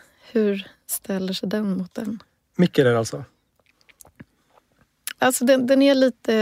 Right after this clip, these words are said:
Speaker 1: det är lite svagare smak, men det är lite blaskigare i jämförelse.
Speaker 2: Nummer sex.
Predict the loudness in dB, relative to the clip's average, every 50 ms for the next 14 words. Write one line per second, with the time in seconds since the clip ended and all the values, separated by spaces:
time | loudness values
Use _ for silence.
0 | 2 2 0 0 -2 -6 -8 -10 _ -6 -4 -2 -2 -2 -2 -2 -4 -4 -4 -4
1 | -2 0 2 2 2 2 0 -2 -2 -2 0 0 -2 -2 -4 -4 -4 -4 -6 -8
2 | _ -12 -12 -10 -10 -10 -10 -8 -6 -6 -2 0 0 -2 -2 -2 -4 -4 -4 -4
3 | -4 -8 -12 -14 -20 -20 _ _ -8 -6 -6 -4 -4 -6 -4 -4 -2 -2 -2 -4
4 | -4 -4 -6 -6 -6 -4 -4 -4 -4 -4 -4 -6 -6 -8 -10 -12 _ _ _ _
5 | _ _ _ _ _ _ 4 6 8 10 10 8 8 6 4 2 2 _ -2 -2
6 | 0